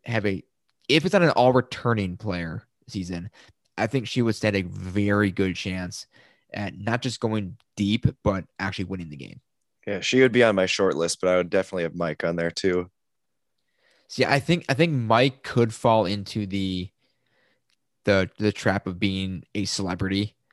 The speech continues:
Speaker 1: that as much as it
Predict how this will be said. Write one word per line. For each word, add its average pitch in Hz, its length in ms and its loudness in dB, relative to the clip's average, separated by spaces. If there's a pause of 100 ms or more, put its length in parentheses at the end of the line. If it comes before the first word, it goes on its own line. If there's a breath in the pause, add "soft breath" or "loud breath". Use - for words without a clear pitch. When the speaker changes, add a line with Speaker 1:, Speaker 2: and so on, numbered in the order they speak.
(340)
Speaker 1:
that 95 300 0 (1300)
as 107 180 2
much 117 260 4
as 156 60 4
it 127 140 4